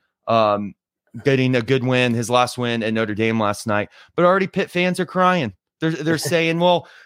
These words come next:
Speaker 1: you know, it was a different game. It wasn't the same
Speaker 2: Yeah.
Speaker 1: game." Well, how about you don't put yourself in a position to get beat by the team that's a hundred and ninety-ninth in net?
Speaker 2: Yeah, they, they, and you know what? They, the scoreboard said they lost by seven. They were down twenty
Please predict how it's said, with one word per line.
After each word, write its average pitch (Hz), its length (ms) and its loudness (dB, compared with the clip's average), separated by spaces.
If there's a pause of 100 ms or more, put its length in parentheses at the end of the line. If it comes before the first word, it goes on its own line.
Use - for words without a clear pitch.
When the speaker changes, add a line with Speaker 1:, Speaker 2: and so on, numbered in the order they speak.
Speaker 1:
you 196 120 -2
know, 185 220 4
it 196 60 2
was 190 140 0
a 190 60 0
different 147 480 -2
game. 123 340 2
It 151 60 2
wasn't 170 260 0
the 147 80 -6
same 170 220 -4
Speaker 2:
Yeah. 151 80 -2
Speaker 1:
game." - 100 -10 (140)
Well, 175 80 2
how 196 80 2
about 202 140 2
you 175 60 -2
don't 170 140 -2
put 165 160 -2
yourself 143 380 -2
in 131 80 -2
a 123 40 -2
position 110 640 -2
to 113 100 -6
get 110 160 0
beat 113 240 -4
by 110 240 2
the 104 100 -6
team 113 420 0
that's 107 200 0
a 110 80 2
hundred 123 360 0
and 107 120 0
ninety-ninth 110 540 0
in 98 120 0
net? 90 200 -4 (1200)
Speaker 2:
Yeah, 92 440 -2 (160)
they, 117 400 0 (300)
they, 151 300 -2 (120)
and 165 260 2
you 175 120 2
know 170 220 4
what? 160 240 2
They, 156 360 2
the 135 160 -6
scoreboard 165 580 0
said 147 180 -2
they 131 100 0
lost 120 300 2
by 107 100 -6
seven. 110 380 -4
They 151 120 2
were 180 100 2
down 135 280 2
twenty 104 520 -8